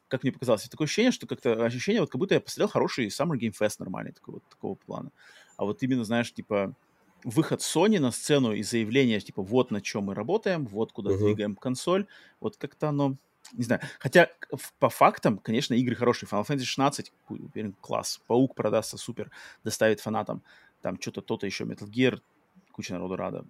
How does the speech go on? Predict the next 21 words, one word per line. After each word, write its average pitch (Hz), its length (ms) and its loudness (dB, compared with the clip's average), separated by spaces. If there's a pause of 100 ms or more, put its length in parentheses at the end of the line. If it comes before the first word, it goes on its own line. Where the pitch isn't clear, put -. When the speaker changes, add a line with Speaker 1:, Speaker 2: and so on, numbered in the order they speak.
(120)
Speaker 1:
Ну, 143 500 -4 (140)
ну, 107 220 -6 (120)
не 95 260 -10
знаю, 104 260 -4
мне 104 120 -10
кажется, - 260 -4
чё-то, 110 320 -6 (540)
мне 143 80 -4
кажется, 202 400 6 (640)
по 123 100 4
большей 156 300 2
части 151 300 2
вроде 120 220 2
как 107 180 -2
в - 40 -2
интернете 123 400 -2
тоже 110 440 0 (640)
достаточно, 98 960 -2 (840)
э, 110 120 -10
Speaker 2:
Умеренно. 107 280 4
Speaker 1:
такой... 92 320 2